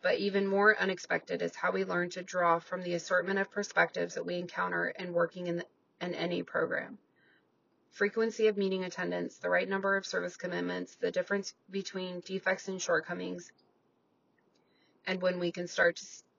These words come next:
dating again. We learn from others, figure out what works for us as individuals, and make choices to benefit our own recovery. We also benefit from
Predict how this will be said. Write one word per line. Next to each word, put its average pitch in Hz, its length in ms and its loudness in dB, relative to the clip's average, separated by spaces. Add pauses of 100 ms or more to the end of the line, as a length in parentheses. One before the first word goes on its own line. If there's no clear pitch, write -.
(120)
dating 160 380 -2
again. - 340 -10 (540)
We 202 120 2
learn 196 200 4
from 226 200 0
others, 175 520 2 (200)
figure 196 240 6
out 180 140 8
what 180 160 4
works 185 240 0
for 180 140 8
us 175 180 4
as 180 140 -4
individuals, 175 800 -2
and 180 120 -4
make 185 200 -6
choices 190 400 -2
to - 120 -4
benefit 175 380 0
our 170 160 6
own 170 80 2
recovery. 170 640 -2 (540)
We 185 100 2
also 202 300 6
benefit 185 560 0
from - 260 -6